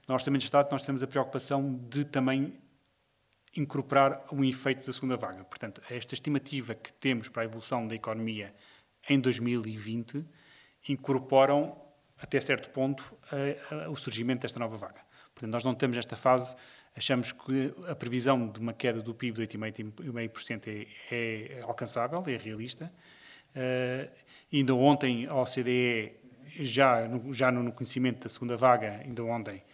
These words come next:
fez uma previsão de evolução do, do, do pib e, equivalente à do governo, prevê uma queda do pib de oito vírgula quatro por cento.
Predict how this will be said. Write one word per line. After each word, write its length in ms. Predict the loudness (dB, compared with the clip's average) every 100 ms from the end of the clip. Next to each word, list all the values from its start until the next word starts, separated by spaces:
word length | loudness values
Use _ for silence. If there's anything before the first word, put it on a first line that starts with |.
| -20 -20 -10
fez 200 | -2 2
uma 120 | 2
previsão 440 | 0 -2 4 4 4
de 80 |
evolução 640 | 0 -2 0 4 4 2 -6 -14 -20 _
do, 160 | -8 -6
do, 720 | -6 -8 -6 -4 -4 -6 -6 -6
do 120 | -8
pib 300 | -2 0 0 -6 -20 -20 -12
e, 160 | -6 -6 -6 -12 -10 -4
equivalente 540 | -2 0 2 4 2
à 40 | -2
do 60 |
governo, 340 | -2 -2 -2 -2
prevê 220 | -4 -4
uma 140 | -2
queda 260 | 0 0 0
do 80 | -4
pib 240 | -4 -2
de 60 | -2
oito 100 | -4
vírgula 160 | -6
quatro 220 | -4 -6 -6
por 80 | -6
cento. 400 | -4 -4 -8